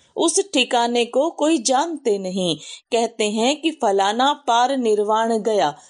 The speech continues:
परंतु समझते नहीं। बुद्ध पार निर्वाण गया तो जरूर वहां का रहने वाला था, वहां ही गया। अच्छा, वह तो गया, बाकी दूसरे कैसे जाएं? साथ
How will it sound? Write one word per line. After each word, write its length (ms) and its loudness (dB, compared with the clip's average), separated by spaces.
परंतु 560 2
समझते 760 -2
नहीं। 260 -8
बुद्ध 380 0
पार 220 4
निर्वाण 480 2
गया 240 4
तो 180 0
जरूर 300 2
वहां 240 0
का 140 0
रहने 320 2
वाला 280 2
था, 200 0
वहां 320 2
ही 180 2
गया। 260 2
अच्छा, 380 0
वह 220 0
तो 220 0
गया, 260 0
बाकी 340 -2
दूसरे 420 0
कैसे 300 0
जाएं? 260 0
साथ 260 2